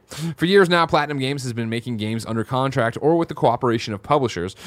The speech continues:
whether that was Sega or Square Enix. Now, it's finally making a game that is, it fully owns and will self-publish. Right now, the working title is Project G G.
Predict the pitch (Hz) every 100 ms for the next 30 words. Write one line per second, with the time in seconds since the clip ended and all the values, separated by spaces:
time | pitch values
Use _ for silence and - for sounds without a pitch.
0 | 185 151 160 160 147 165 185 - 127 120
1 | 113 123 117 - 107 98 104 85 - -
2 | - 156 123 147 165 147 147 117 - 131
3 | 175 151 127 143 135 117 107 107 113 -
4 | - 156 - 156 160 151 113 104 113 110
5 | - 101 - 92 69 - - _ - 165
6 | 135 160 180 143 143 123 123 151 143 120
7 | 107 104 - 113 113 120 - 104 101 98